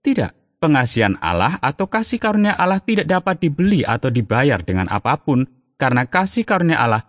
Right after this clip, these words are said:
punya pengertian bantuan yang tak mungkin dapat dibalas.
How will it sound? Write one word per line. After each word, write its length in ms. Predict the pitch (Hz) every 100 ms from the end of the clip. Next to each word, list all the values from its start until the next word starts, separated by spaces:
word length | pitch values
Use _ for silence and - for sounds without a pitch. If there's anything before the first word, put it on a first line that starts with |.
| _
punya 360 | 175 190 185 175
pengertian 640 | 143 127 - 120 110 113
bantuan 560 | 107 98 95 123 117 120
yang 240 | 110 107
tak 240 | - -
mungkin 480 | - 233 294 - 233
dapat 400 | 151 - 110 107
dibalas. 640 | 101 95 92 101 95 -